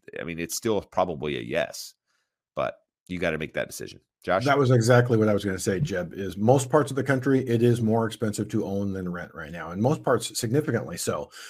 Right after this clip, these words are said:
Speaker 2: So if we don't have savings, if we're not able to save now, and we're looking at a higher housing payment,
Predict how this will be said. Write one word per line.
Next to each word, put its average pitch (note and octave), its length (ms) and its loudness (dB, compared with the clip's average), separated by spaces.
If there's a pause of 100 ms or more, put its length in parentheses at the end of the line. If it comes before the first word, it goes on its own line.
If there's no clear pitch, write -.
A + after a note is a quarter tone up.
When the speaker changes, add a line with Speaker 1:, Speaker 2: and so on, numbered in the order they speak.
(100)
Speaker 2:
So C3 120 2
if G2 60 0
we A2 80 2
don't D#3 160 4
have D3 160 6
savings, G#2+ 460 4
if F#2 80 -6
we're G#2 80 -4
not B2+ 180 2
able B2 200 0
to G#2+ 80 -2
save G#2+ 380 2
now, G2+ 460 -4 (640)
and A#2+ 180 2
we're G#2+ 120 2
looking A#2 260 2
at G#2 80 -2
a G#2 60 -2
higher A#2 460 2
housing A2+ 480 0
payment, F2+ 520 -8